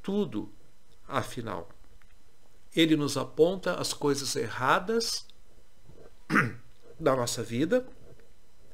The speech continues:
de uma forma não imposta, de fora,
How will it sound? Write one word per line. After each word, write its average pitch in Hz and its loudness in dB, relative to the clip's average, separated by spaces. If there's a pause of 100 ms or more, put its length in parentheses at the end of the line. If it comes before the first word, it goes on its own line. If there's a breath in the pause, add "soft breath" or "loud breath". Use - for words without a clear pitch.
(300)
de 135 2
uma 127 0
forma 139 6
não 135 2
imposta, - -2 (300)
de 131 -2
fora, 123 2